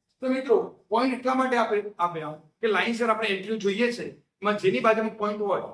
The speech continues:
એનું તરત જ આપણે હવાલા પર નજર કરીશું. અને લાઇનસર એન્ટ્રી આપણે આ ખાતાઓની અંદર આપતા રહીએ. તો સૌથી પહેલા વેચેલ માલની પડતર ચાર લાખ ચોસઠ હજાર, વેપાર ખાતાની ઉત્તર બાજુ વેચેલ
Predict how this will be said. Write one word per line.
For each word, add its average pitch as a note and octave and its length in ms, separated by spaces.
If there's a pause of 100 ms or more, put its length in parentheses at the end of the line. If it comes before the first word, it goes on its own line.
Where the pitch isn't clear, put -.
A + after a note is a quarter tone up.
એનું G3+ 180
તરત F#3+ 360
જ - 20
આપણે F3+ 200
હવાલા D3+ 240
પર D#3 380
નજર C#3+ 160 (380)
કરીશું. F3 320
અને E3+ 140
લાઇનસર C4+ 440
એન્ટ્રી G#3+ 300
આપણે G3+ 420 (340)
આ A#3+ 120
ખાતાઓની G3+ 540
અંદર E3 400 (140)
આપતા E3 240
રહીએ. A2+ 220 (500)
તો A#3+ 180
સૌથી B3 300
પહેલા B3+ 440 (2250)
વેચેલ A#3+ 320
માલની G#3+ 320
પડતર - 320 (920)
ચાર A3+ 220
લાખ A3 160
ચોસઠ - 240
હજાર, E3 400
વેપાર B3 200
ખાતાની A3 300
ઉત્તર G#3+ 160
બાજુ C#3+ 300 (1600)
વેચેલ G#3 360